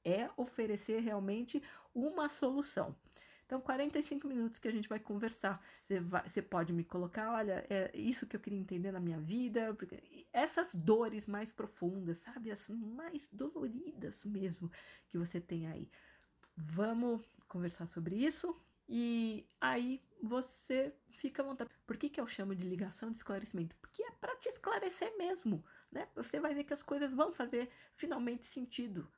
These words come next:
na tua vida. Passar por aquelas situações. E você vai ver que tem jeito sim, tem solução, tá? E aí depois você fica à vontade pra ver o que que você vai fazer com aquela informação. Se você, talvez você não se sinta maduro ainda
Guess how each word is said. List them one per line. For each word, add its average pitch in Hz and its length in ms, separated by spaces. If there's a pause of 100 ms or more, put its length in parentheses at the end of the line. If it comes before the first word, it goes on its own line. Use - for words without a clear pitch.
(160)
na 175 160
tua 170 160
vida. - 440 (140)
Passar 214 320
por - 120
aquelas 175 240
situações. 170 720
E 285 180
você 285 160
vai 285 140
ver 294 140
que - 100
tem 294 200
jeito 233 380
sim, - 380
tem 247 160
solução, 220 500 (260)
tá? 208 140 (300)
E 392 60
aí 359 100
depois 311 300
você 320 120
fica - 280
à 330 40
vontade 330 480
pra 165 160
ver 160 160 (260)
o - 160
que 226 120
que - 80
você - 100
vai 202 160
fazer 214 300
com 247 80
aquela 226 240
informação. 240 600
Se - 180
você, 190 520 (480)
talvez 180 400
você 233 300
não 269 140
se - 140
sinta 285 380
maduro 294 640 (100)
ainda 175 600